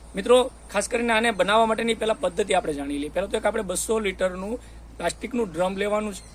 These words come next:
જેની અંદર પસ-, બસો લિટર સાદું પાણી, જે આપણે પીવા લાયક પાણી અથવા તો પિયતમાં જે રેગ્યુલર ઉપયોગ કરતા હોય એવા પ્રકારનું પાણી બસો લિટર બેરલમાં ખાસ કરીને ચોખ્ખું પાણી ભરવાનું છે.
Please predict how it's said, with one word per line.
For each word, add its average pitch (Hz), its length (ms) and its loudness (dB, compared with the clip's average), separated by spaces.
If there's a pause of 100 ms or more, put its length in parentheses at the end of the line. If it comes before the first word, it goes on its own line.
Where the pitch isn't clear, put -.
(500)
જેની 190 200 -2
અંદર 214 160 -2
પસ-, - 340 -10
બસો 175 260 -2
લિટર 208 260 -4
સાદું 202 480 -2
પાણી, 180 240 -6 (360)
જે 175 80 0
આપણે 185 280 0
પીવા 214 200 -2
લાયક 190 240 2
પાણી 170 160 -6
અથવા 185 200 -4
તો 190 80 -6
પિયતમાં 196 440 -6
જે 185 120 -4
રેગ્યુલર 170 360 -2
ઉપયોગ 185 300 -4
કરતા 196 220 -4
હોય 180 100 -2
એવા 185 160 -4
પ્રકારનું 190 480 -8
પાણી 175 220 -4
બસો 170 280 -4
લિટર 180 240 -8
બેરલમાં 165 520 -4 (340)
ખાસ 175 180 -8
કરીને 180 320 -4 (180)
ચોખ્ખું 180 280 -8
પાણી 160 220 -4
ભરવાનું 175 420 -4
છે. 156 80 -12